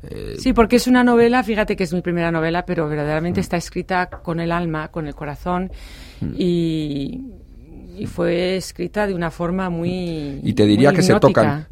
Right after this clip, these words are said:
Speaker 1: te diría que se tocan además grandes temas, no solo el, ese tema del desamor, no, no son tanto, eh,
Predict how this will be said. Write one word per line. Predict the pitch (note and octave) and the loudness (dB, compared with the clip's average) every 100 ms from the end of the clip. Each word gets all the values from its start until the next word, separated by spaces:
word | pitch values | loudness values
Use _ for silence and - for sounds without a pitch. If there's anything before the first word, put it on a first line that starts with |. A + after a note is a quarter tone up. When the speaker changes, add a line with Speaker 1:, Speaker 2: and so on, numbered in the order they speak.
| - | -4
Speaker 1:
te | - G2+ | 2 2
diría | A2+ C3+ | 4 2
que | B2+ | 2
se | G#2+ | 0
tocan | A2 G#2+ | 0 0
además | F2 F#2+ G2 | 0 0 0
grandes | G2 F2+ - | 0 0 0
temas, | G2+ F2+ | 0 0
no | G#2+ | 0
solo | A2+ A2+ G2 | 2 2 4
el, | F2+ - | 2 -2
ese | G#2+ G2+ | -6 -4
tema | - G#2 F2+ | 0 2 2
del | E2 E2 | 0 0
desamor, | E2 E2+ G2 | -2 -2 -2
no, | F#2+ G#2+ | -2 -2
no | G#2 G2 | -2 -2
son | G#2 F2 | -4 -4
tanto, | - G2+ G2 F2 - | 0 0 0 -2 0
eh, | F#2+ | -2